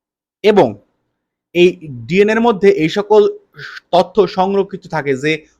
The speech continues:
ওর চুলের কালার কি হবে, ওর চোখের কালার কি হবে, এটা ডিএনএ এর মধ্যে সং-, সংরক্ষিত থাকে। ধরো তোমার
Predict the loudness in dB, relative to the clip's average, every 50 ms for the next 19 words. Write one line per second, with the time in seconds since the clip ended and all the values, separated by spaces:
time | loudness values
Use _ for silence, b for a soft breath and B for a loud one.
0 | _ -4 -2 -2 -2 0 0 0 0 0 -2 -2 -2 0 2 2 2 0 -2 -4
1 | -4 -2 -2 -2 -2 -2 0 0 0 0 0 -4 -6 -6 -6 -6 -2 0 0 2
2 | 0 0 -4 -6 -2 0 0 2 4 2 2 b b b b b b -4 -2 -2
3 | -2 -2 0 -2 -2 -2 -2 -4 -4 -4 -4 -4 -6 -6 -6 -8 -8 -4 -4 -4
4 | -4 -6 -8 -12 _ _ -10 -8 -8 -8 -10 -12 -18 _ _ _ _ _ _ -4
5 | 0 0 2 2 0 0 -2 0 2 2 2